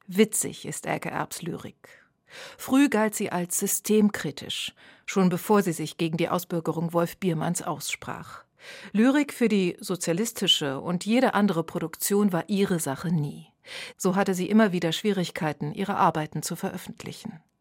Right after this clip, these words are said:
Für viele, gerade jüngere Autorinnen und Autoren, war Elke Erb ein Vorbild und eine gänzlich uneitle Förderin. Ein Grundprinzip ihrer Arbeit, so sagte sie, war Echtheitszwang.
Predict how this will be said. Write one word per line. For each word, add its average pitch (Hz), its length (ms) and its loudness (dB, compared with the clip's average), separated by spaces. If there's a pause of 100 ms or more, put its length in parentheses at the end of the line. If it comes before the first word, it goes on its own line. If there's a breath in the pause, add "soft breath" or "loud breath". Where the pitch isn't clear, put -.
(380)
Für 202 140 0
viele, 254 460 0
gerade 226 320 4
jüngere 226 500 2
Autorinnen 190 640 0
und - 160 -8
Autoren, 196 640 2 (320 loud breath)
war 214 160 0
Elke 233 180 2
Erb 185 340 0
ein 196 140 -4
Vorbild 196 800 0
und 202 140 -4
eine 196 200 2
gänzlich 190 760 0
uneitle 190 640 2
Förderin. 170 680 -10 (680 loud breath)
Ein 220 200 6
Grundprinzip 254 680 2
ihrer 196 220 2
Arbeit, 220 420 2
so - 220 -4
sagte 185 340 0
sie, 160 380 -4
war 180 400 0 (180)
Echtheitszwang. - 1160 -6